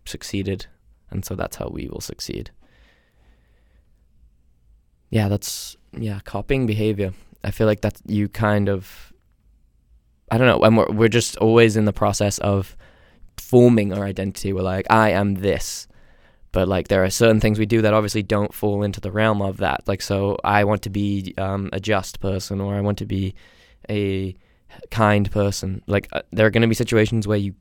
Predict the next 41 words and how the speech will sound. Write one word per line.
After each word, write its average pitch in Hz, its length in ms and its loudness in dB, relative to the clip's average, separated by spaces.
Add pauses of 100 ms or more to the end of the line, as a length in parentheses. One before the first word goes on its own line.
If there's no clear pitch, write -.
(300)
you 101 100 -6
can't 107 300 0
be 92 80 -2
a 90 60 -2
kind 92 220 -2
person, 87 220 -4
or 107 80 4
you're 104 100 4
not 104 240 4
a - 40 -10
kind 95 220 -4
person 95 420 -6 (360)
just - 160 -14
because 95 300 -4
you 98 80 -8
woke 98 240 -2
up 98 160 -6
on 98 80 -2
the 95 100 -2
wrong 95 140 -4
side 95 180 -6
of 95 60 -8
bed, 98 200 -2
or, 95 220 -2 (640)
you 101 120 -2
know, 90 160 -2 (260)
whatever. 104 400 0 (880)
Um, 95 400 -2 (160)
so 98 580 2 (320)
we're 104 280 2
constantly 110 400 2
creating 107 340 4
these 101 160 0
ideals 104 500 2
and 101 140 2
then 98 240 0
not 101 160 2
living 98 240 0
up 98 140 -6
to 113 100 -6
them, 107 260 0